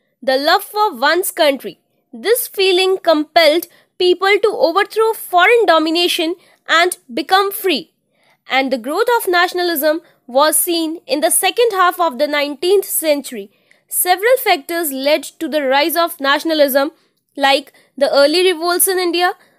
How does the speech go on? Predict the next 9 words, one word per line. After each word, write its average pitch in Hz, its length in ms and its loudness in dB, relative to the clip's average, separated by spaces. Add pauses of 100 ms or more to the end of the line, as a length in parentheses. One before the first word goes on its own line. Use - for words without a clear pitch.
(120)
socio-intellectual 339 1300 -2
awakening, 294 680 -2 (340)
the 311 140 -2
theory 381 420 0 (120)
of 269 220 -10
brain 320 360 0
drain, 302 360 -2 (420)
the 262 140 0
policy 311 420 2